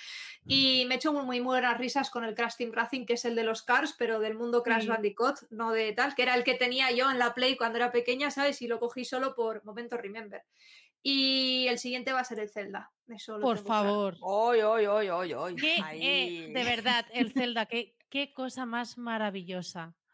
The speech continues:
Speaker 2: Yo, yo cre-, lo vas a disfrutar. O sea, si has jugado anteriormente al Zelda,
Speaker 1: Sí, sí.
Speaker 2: eh, que yo soy fanática total. De hecho, eh, tengo una,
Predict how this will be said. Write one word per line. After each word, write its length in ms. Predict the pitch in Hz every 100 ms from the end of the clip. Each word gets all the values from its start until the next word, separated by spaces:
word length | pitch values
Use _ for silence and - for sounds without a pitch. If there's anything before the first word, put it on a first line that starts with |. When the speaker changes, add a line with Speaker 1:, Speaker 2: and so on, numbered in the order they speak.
| _ _ _ _
Speaker 2:
Yo, 260 | 226 233 -
yo 260 | 240 254
cre-, 140 | 262 277
lo 200 | 240 240
vas 220 | 220 226
a 60 | 269
disfrutar. 420 | 247 - 214 -
O 40 | 262
sea, 160 | 226
si 200 | 208 262
has 120 | 254
jugado 280 | - 320 294
anteriormente 640 | 254 254 254 240 233 220 208
al 100 | 185
Zelda, 380 | 220 240 294 392 - -
Speaker 1:
Sí, 200 | - 247
sí. 220 | - 220 -
Speaker 2:
eh, 520 | 233 220 208 202 190
que 140 | 226 202
yo 260 | 233 220
soy 380 | 190 - 233 214
fanática 800 | - - 214 214 214 214 214 196
total. 380 | - 190 202 247
De 100 | 214
hecho, 340 | 180 233 214 214
eh, 120 | 208
tengo 220 | 190 220
una, 460 | 214 208 202 190 -